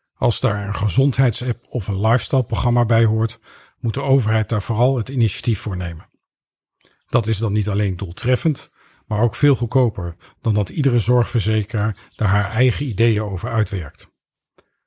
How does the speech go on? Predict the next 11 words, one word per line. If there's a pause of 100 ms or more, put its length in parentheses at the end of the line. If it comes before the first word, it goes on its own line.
(400)
Collectieve
preventie
als
reclamemateriaal
voor
zorgverzekeraars (240)
is
daarom
geen
goede
ontwikkeling.